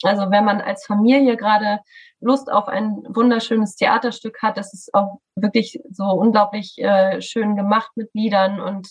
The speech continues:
ähm, die Ling-, werden da auf der Bühne live dargeboten, tollen, tollen Choreografien und eben einer Prise Plattdeutsch, ähm, dann sollte man da unbedingt reingehen. Also das, ähm, macht großen Spaß. Und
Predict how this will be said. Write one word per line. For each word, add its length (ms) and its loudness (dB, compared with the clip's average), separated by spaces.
ähm, 460 0
die 200 -2
Ling-, 400 2
werden 240 2
da 160 2
auf 120 -12
der 300 -8
Bühne 440 4
live 340 0
dargeboten, 680 -4
tollen, 580 -2
tollen 320 2
Choreografien 880 0
und 220 4
eben 280 -2
einer 320 -2
Prise 480 0
Plattdeutsch, 760 -4
ähm, 440 2
dann 200 -2
sollte 280 2
man 220 0
da 100 2
unbedingt 460 -6
reingehen. 640 0
Also 240 -2
das, 420 -2
ähm, 220 -2
macht 220 0
großen 300 -2
Spaß. 480 -4
Und 280 -4